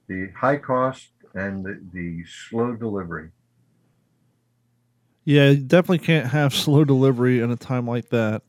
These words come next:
Speaker 2: Um,
Speaker 1: No, there is a war going on.
Speaker 2: Well, perfect
Speaker 1: Yeah.
Speaker 2: example. I used to build ambulances for a living. For a short
Speaker 1: Ah.
Speaker 2: period of my life,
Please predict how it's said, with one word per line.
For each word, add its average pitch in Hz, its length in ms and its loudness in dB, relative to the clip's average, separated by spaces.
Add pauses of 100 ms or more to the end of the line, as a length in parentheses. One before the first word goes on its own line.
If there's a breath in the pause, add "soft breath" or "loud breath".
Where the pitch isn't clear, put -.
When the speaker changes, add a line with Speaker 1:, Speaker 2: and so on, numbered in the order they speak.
(120)
Speaker 2:
Um, 113 440 0
Speaker 1:
No, 127 420 0 (160)
there 170 240 0
is 240 100 -8
a 262 60 -4
war 285 260 -6
going 190 300 -2
on. 95 260 -4 (720 loud breath)
Speaker 2:
Well, 330 120 0
perfect 262 280 8
Speaker 1:
Yeah. 185 40 8
Speaker 2:
example. 160 380 2
I 135 120 4
used 180 180 4
to 147 60 -6
build 135 160 4
ambulances 120 540 -2
for 113 140 -8
a 110 40 -2
living. 113 300 -2
For - 200 -12
a 120 40 -8
short 151 260 -2
Speaker 1:
Ah. 127 60 -8
Speaker 2:
period 147 180 2
of 123 60 -4
my 131 120 -2
life, 123 380 -4